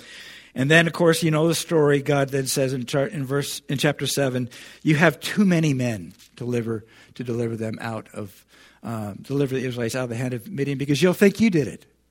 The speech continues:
Thirty-two thousand, we're probably talking about half a million, um, with the multiple nations that had gathered. Um,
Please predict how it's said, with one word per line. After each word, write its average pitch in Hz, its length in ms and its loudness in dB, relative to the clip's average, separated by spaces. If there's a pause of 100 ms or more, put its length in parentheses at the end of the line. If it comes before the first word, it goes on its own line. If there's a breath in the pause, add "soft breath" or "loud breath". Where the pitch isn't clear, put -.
(1600 loud breath)
Thirty-two 202 420 2
thousand, 196 680 2 (960 loud breath)
we're 160 160 0
probably 196 380 2
talking 175 400 2
about 147 240 2
half 165 240 -2
a 165 60 -2
million, 147 540 -2 (720 soft breath)
um, 120 680 -4
with 143 220 0
the 131 60 -2
multiple 143 520 -2
nations 131 480 -2
that 120 100 -2
had 117 160 -4
gathered. 117 480 -6 (800 soft breath)
Um, 113 560 -6